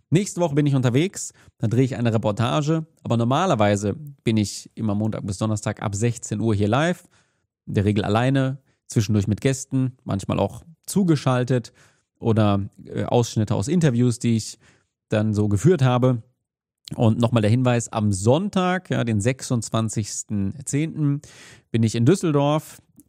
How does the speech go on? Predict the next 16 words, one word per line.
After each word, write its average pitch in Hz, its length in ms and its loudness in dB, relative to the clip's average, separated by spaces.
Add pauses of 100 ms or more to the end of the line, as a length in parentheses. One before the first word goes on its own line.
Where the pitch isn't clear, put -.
bei 110 320 4
einer 101 500 -2
Veranstaltung, 127 840 0
die 107 180 -2
wir 101 440 0
angemeldet 120 420 0
haben, 110 440 0 (360)
Deutschland, 110 560 0
wir 127 340 4
müssen 139 300 0
reden, 156 540 0 (400)
dreizehn 120 340 0
bis 107 100 0
siebzehn 117 300 -4
Uhr 110 100 0
am 98 260 -2